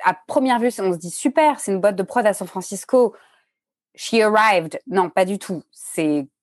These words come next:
comme plein d'autres petites boîtes, euh, ils galèrent, euh, ils cherchent, euh, c'est pas une boîte Netflix, quoi. Et encore, Netflix, à l'époque, n'existait même pas.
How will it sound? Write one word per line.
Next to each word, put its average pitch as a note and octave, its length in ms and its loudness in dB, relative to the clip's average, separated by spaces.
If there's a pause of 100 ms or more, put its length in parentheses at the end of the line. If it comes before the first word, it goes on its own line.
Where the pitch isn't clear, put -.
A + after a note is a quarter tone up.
comme G#3 200 2
plein G#3 220 0
d'autres G3 260 -2
petites F#3 320 -8
boîtes, F3 520 2
euh, D3+ 760 -2
ils G#2+ 180 -10
galèrent, F3 760 4
euh, D3 340 2 (380)
ils F3 100 -2
cherchent, - 400 -2
euh, D3+ 340 2
c'est D3+ 140 -4
pas F3+ 160 2
une F3+ 240 -2
boîte F#3 240 0
Netflix, - 500 -4
quoi. - 180 -2 (600)
Et D3 300 4
encore, C#3 240 0
Netflix, D#3 340 0
à D3+ 40 2
l'époque, D3 260 -4
n'existait D3+ 400 -6
même D3 160 -4
pas. D#3 100 0